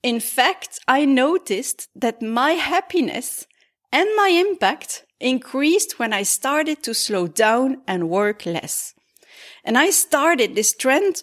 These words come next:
when I was the C E O of a company of a hundred and thirty people, and I continued it when I became an entrepreneur and an academic director.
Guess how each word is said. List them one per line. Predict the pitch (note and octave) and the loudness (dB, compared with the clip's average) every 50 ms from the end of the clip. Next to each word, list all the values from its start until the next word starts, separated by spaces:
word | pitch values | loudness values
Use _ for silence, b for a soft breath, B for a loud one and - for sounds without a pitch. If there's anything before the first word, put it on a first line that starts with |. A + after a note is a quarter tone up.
| - _ | -14 _
when | - G3+ A#3+ A#3+ A#3 | -2 0 0 2 2
I | A3 G#3+ | 0 -2
was | A3+ A3 A#3+ B3+ A#3 A#3+ | 0 0 0 0 0 0
the | A3 G#3+ | -2 -2
C | G#3+ - - A#3+ G#3+ G#3 A#3 | -2 -2 -2 -2 0 2 2
E | A#3 | 2
O | B3 A#3 | 2 2
of | G#3 F3+ F#3 | 0 -2 -4
a | |
company | G3 - - - C4 C#4+ D#4+ D4 D#4 B3 G#3+ G#3+ G3+ - - - | -6 -8 -4 -2 0 2 2 2 2 0 -2 -2 -4 -4 -4 -4
of | G#3 G#3+ | -2 -2
a | G#3+ F#3 G#3 | -4 -2 0
hundred | A#3+ B3 C4 C#4 B3 A3+ | 0 2 2 2 0 0
and | A3 A3 - | -2 -2 -4
thirty | - - A#3+ A3+ G#3+ G#3+ - F3 | -2 -2 0 0 0 -2 -6 -10
people, | - - - C4+ - - - C4 A#3 B3 D#4 - _ _ B B B B B B B B B B B _ | -10 -6 -4 -4 -4 -2 -2 -2 -2 -2 -2 -4 _ _ B B B B B B B B B B B _
and | - B3 B3 B3+ | 0 2 2 4
I | B3 A#3 | 2 2
continued | A3+ - - A3+ G#3+ G#3+ - - C4 C#4 D4 D4+ D#4+ E4 E4 E4 C4 | 0 -2 -2 -2 -2 -2 0 2 4 4 6 6 6 6 4 4 4
it | B3 C4 C4 C4 - - | 2 0 0 -2 -8 -8
when | - A3+ A3 A3 | -6 -4 -4 -2
I | G#3+ G#3+ | -2 -4
became | G3+ F#3+ A3 G#3+ G#3+ - B3+ B3 B3+ B3+ | -4 -4 -6 -6 -4 -2 -2 0 0 0
an | A#3 A3 A3 | -2 -2 -2
entrepreneur | A3 A3+ - - G#3+ - - A3 G3+ G#3 A3+ B3 C4 C4 C4 - | -4 -4 -6 -8 -10 -10 -8 -6 -6 -4 -2 -2 -2 -2 -4 -4
and | G#3 G3 G3+ | -4 -4 -4
an | G3 G3 | -2 -4
academic | G3 G3 - A3+ F3+ - G#3 A3 A3 A3 G3+ | -4 -4 -4 -6 -4 -2 -2 -2 -2 -4 -6
director. | F#3+ G3+ F#3+ G3 F3+ F3 F3 F3 - - D3 - - - | -8 -8 -8 -6 -6 -6 -6 -8 -10 -14 -16 -16 -16 -18